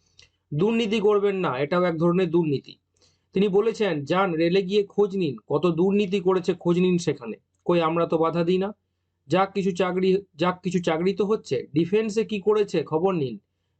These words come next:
কই আমরা তো বলি না। যাক মানুষ তো খেয়ে বাঁচছে। মনে রাখবেন চাকরি বাকরি আটকাতে নেই।"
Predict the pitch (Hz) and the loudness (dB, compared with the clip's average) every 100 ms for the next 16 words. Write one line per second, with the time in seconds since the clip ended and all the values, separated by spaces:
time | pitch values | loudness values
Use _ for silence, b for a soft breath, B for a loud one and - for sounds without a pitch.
0 | - 175 170 170 185 185 170 180 190 208 | 0 2 2 2 0 0 2 2 2 0
1 | - _ _ _ 135 170 - 127 139 170 | -4 _ _ _ -2 -2 -2 -4 -2 -2
2 | 170 180 - 170 175 180 175 135 110 - | -2 -6 0 0 2 -2 -2 -6 -6 -2
3 | 139 160 151 139 127 113 147 139 151 156 | 0 2 0 -2 -4 -4 -4 -2 0 0
4 | 143 151 196 110 - 113 98 95 | 0 0 -2 -4 -8 -10 -8 -10